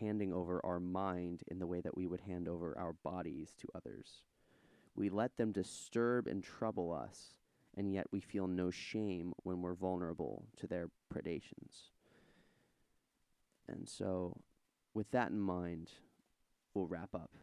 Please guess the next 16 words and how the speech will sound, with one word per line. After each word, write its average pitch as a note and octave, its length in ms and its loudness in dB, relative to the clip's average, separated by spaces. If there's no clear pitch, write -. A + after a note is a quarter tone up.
this - 220 -4
week's - 220 -8
episode - 520 -10
of G#2 140 0
the F#2+ 80 0
Writing F2+ 260 -4
Time - 300 -10
Podcast. - 560 -12
Until C3+ 220 2
next C3+ 240 2
time, E2+ 300 -2
I'm G2 140 2
Blake G#2+ 200 4
Guthrie, G#2 480 2
your G2+ 140 0
host. - 480 -6